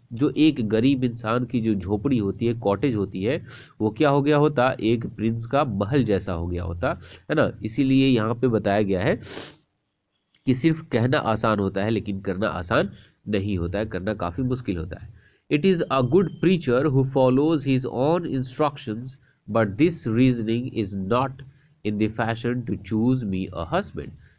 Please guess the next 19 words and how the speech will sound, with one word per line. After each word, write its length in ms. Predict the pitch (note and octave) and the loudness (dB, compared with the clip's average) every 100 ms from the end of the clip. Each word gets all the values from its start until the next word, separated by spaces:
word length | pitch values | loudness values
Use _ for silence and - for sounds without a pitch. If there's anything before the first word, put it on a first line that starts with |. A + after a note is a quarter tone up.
| - | -8
अब 80 | G2 | -4
यहाँ 300 | G2 A#2 A#2 | -4 -2 0
पे 180 | A#2 A2 | 2 0
पोर्शिया 440 | A#2 G#2 G2 C3+ | 2 0 2 0
कहती 420 | B2+ G2+ E2 F2+ | 2 -2 -2 -4
है 320 | F2+ A2+ E3 - - - - | 0 0 0 -4 -16 -14 0
कि 140 | C#3+ C#3+ | 2 4
एक 200 | D3 C3+ | 2 0
अच्छा 300 | C3 - G3 | -2 0 2
उपदेशक, 680 | D3+ B2+ A2+ B2+ B2 E2 | 2 0 2 2 2 -4
प्रीचर 460 | - - A2+ B2 C3+ | -4 0 0 2 0
का 140 | C3+ | 0
मतलब 380 | C3 C3 C#3 C3 | 0 0 -4 -2
क्या 120 | D3+ | 0
होता 200 | C#3+ C#3+ | 0 0
है? 60 | E3 | -2
उपदेश 460 | A#2 G2 A2+ A2+ | -2 0 2 2
देने 260 | - F#2 F2 | 0 -4 -2
वाला, 340 | F2 F#2 D#3 | -2 0 -2